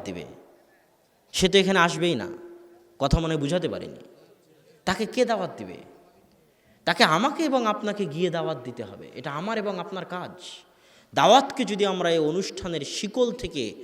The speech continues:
ছিন্ন করতে না পারি, এই অনুষ্ঠানের জেল থেকে মুক্ত করতে না পারি, তাহলে দাওয়াতি মাঠে বিপ্লব আনা সম্ভব নয়। অতএব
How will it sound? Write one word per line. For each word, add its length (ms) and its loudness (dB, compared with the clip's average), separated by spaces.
ছিন্ন 440 8
করতে 320 0
না 180 0
পারি, 240 -2
এই 100 2
অনুষ্ঠানের 840 4
জেল 320 8
থেকে 300 -4
মুক্ত 420 -4
করতে 340 -4
না 200 -4
পারি, 260 -6
তাহলে 320 0
দাওয়াতি 440 -2
মাঠে 320 -8
বিপ্লব 460 -4
আনা 240 -6
সম্ভব 880 -6
নয়। 320 -10
অতএব 380 4